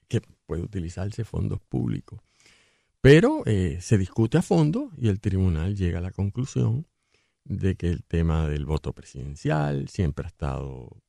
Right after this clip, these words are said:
muy pendiente y que ha trascendido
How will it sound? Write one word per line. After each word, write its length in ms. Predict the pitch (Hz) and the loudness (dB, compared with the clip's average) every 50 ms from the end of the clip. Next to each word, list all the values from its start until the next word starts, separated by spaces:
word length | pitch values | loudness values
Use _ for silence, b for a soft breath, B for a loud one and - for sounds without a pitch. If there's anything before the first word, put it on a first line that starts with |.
| _ _ | _ _
muy 400 | - - 95 92 87 87 85 73 | -8 -4 -2 0 0 0 -2 -4
pendiente 580 | - - 87 78 76 69 80 98 117 123 - 107 | -2 -2 -2 -2 -2 -2 0 0 0 0 -2 -6
y 40 | - | -6
que 100 | - 78 | -4 -6
ha 80 | 80 | -6
trascendido 1000 | - - - 87 87 - 92 76 65 69 65 90 117 143 147 131 120 117 131 | -4 -4 -4 -4 -4 -2 -2 -2 -2 -2 0 2 2 4 4 4 2 2 0